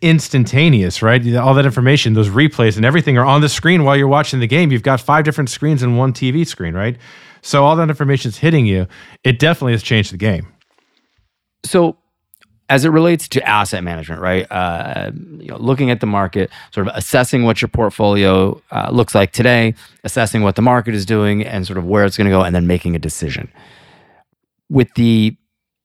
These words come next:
Speaker 2: introduction of current technology and information, you've got the everyday average Joe able to, you know, sign up for a T D Ameritrade account or whatever it happens to be. They can go deposit their money. They could start trading or investing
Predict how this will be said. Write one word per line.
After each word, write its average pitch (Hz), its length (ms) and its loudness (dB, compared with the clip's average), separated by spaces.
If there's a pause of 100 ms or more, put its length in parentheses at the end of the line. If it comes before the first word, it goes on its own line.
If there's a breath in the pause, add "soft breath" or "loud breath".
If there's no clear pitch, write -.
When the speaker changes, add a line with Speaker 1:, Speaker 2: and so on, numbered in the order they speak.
(300)
Speaker 2:
introduction 123 800 2 (160 loud breath)
of - 140 -6
current - 360 -2
technology 92 720 0 (100)
and 92 140 0
information, 82 580 -4 (240 loud breath)
you've 95 220 -2
got 90 340 -2 (200 loud breath)
the - 180 -4
everyday 107 520 2
average 92 480 -2
Joe 87 340 0
able 90 340 -2
to, 82 440 -6
you 104 100 -4
know, 85 80 -2
sign 92 360 -4
up 98 100 2
for 92 340 2
a 101 200 -2
T - 180 -2
D 95 60 2
Ameritrade 85 460 0
account 85 340 -2
or 82 40 -2
whatever 87 240 0
it 92 40 2
happens 92 320 0
to 98 100 0
be. 78 300 0 (320 loud breath)
They 87 100 -2
can 85 140 -6
go 82 100 -2
deposit 98 480 0
their 117 120 0
money. 85 340 0 (200 loud breath)
They 87 140 -4
could 78 100 -6
start 85 240 -4
trading 101 420 2
or 87 100 2
investing 92 480 0